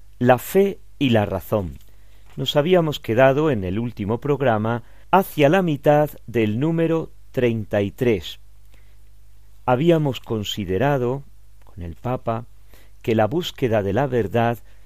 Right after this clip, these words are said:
no es una empresa individual, no es algo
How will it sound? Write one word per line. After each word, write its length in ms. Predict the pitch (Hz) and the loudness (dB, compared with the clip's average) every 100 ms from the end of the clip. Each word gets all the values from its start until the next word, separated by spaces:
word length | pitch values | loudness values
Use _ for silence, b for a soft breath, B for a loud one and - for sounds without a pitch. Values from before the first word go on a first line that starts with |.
| b - | b -4
no 220 | 135 160 | 2 4
es 200 | 165 - - | 2 0 -4
una 260 | 160 147 | 0 0
empresa 640 | 117 104 135 143 - 139 123 | 0 -2 0 0 0 0 2
individual, 880 | 110 107 98 104 101 143 180 101 - - - - - | 0 -2 -4 -4 -2 -2 -2 -4 -10 -18 -18 -18 -10
no 160 | 131 147 | -2 0
es 160 | 165 156 | 0 4
algo 520 | 165 160 151 170 | 4 4 2 -2